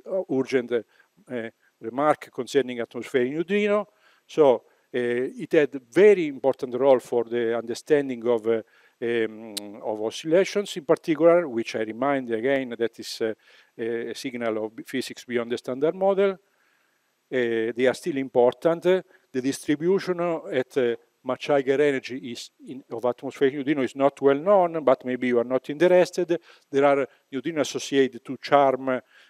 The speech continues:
um, mesons. I don't know if you are interested, we can discuss if you want. So, last topic, so we are almost, uh, there, is high energy neutrino astronomy. So this is a beautiful moment because, uh,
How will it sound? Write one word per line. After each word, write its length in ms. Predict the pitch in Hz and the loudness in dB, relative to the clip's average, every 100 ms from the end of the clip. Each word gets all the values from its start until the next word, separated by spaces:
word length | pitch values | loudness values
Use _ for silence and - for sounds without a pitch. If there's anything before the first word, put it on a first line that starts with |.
| _ 120 117 117 113 113 _ - _ - | _ -2 0 0 0 -6 _ -20 _ -8
um, 920 | 120 113 110 110 107 107 104 104 101 | -4 -4 -2 -2 -4 -8 -14 -18 -8
mesons. 560 | 143 170 143 170 156 - | 0 0 0 -4 -6 -4
I 340 | 160 160 151 | -2 0 0
don't 140 | 117 117 | 0 -2
know 100 | 120 | -4
if 160 | - | -2
you 60 | 127 | -2
are 100 | 117 | -2
interested, 580 | 120 123 110 113 - 107 | -2 0 0 0 -4 -8
we 80 | 117 | -6
can 300 | 117 117 110 | -4 -4 -4
discuss 440 | 110 - 110 - | -8 -6 -6 -6
if 140 | 107 117 | -10 -6
you 80 | |
want. 320 | 104 92 - _ _ _ _ _ | -6 -6 -12 _ _ _ _ _
So, 300 | - 135 107 - | 2 2 2 -4
last 320 | 160 175 - | 0 0 2
topic, 580 | 151 139 170 - 196 202 _ _ _ - | 0 0 -2 0 0 0 _ _ _ -6
so 200 | - 120 | -2 0
we 120 | 120 | 2
are 160 | 127 123 | 2 2
almost, 460 | 120 120 113 - | 0 -4 -12 -6
uh, 160 | 113 110 - | -4 -4 -2
there, 340 | 160 143 139 - _ _ - | 2 4 2 -4 _ _ -10
is 180 | 117 | -6
high 140 | 127 131 | -2 2
energy 340 | 160 143 127 | 2 0 -6
neutrino 560 | 127 123 127 127 120 110 _ _ - | -8 -6 -4 -4 -6 -8 _ _ -10
astronomy. 680 | 143 - 160 175 180 196 185 _ - | -8 2 2 2 -2 -6 -8 _ -6
So 260 | 143 117 | -2 -2
this 260 | 117 127 127 | -4 -8 -8
is 180 | 113 120 | -6 -4
a 240 | 120 123 | -4 -6
beautiful 500 | 170 123 131 123 123 | -10 -8 -8 -10 -10
moment 460 | 135 170 180 156 123 | -2 0 0 -4 -4
because, 380 | 120 120 113 | 2 2 2
uh, 80 | 131 | -2